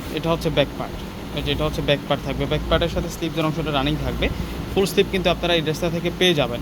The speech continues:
একেবারে আপডেট একটা কালেকশন নিয়ে আসছে। এটা হচ্ছে সালোয়ার থাকবে,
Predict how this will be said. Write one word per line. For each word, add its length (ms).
একেবারে 360
আপডেট 260
একটা 180
কালেকশন 340
নিয়ে 160
আসছে। 280
এটা 160
হচ্ছে 160
সালোয়ার 460
থাকবে, 280